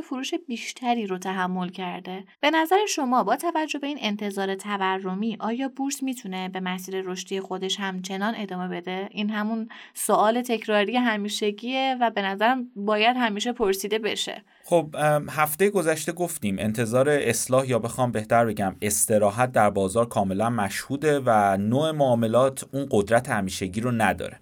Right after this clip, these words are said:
Speaker 2: ارزش معاملات در این هفته روند صعودی خودش رو متوقف کرد و در اواخر این هفته حتی افت یک درصدی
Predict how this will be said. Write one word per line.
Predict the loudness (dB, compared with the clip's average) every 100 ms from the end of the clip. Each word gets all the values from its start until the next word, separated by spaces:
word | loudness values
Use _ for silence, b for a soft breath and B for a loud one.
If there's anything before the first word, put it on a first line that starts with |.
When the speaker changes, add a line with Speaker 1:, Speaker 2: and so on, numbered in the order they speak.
| _ -2
Speaker 2:
ارزش | 0 2 0 -2
معاملات | 0 2 4 2
در | 6 4
این | 4
هفته | -2 -2 0 2 2 0 B B _
روند | 4 6 4 2
صعودی | 0 0 0 -2
خودش | -2 -2 -2
رو | -2 -2
متوقف | -2 2 2 2 0 -2
کرد | 2 4 4 2
و | 2 4
در | 6 4 4
اواخر | 4 4 2 2 0
این | 0 -2
هفته | -4 -4 -2
حتی | -2 -2 -4
افت | -4 -4 -4
یک | -2 -2 -2 0
درصدی | 4 4 2 0 0 0 -2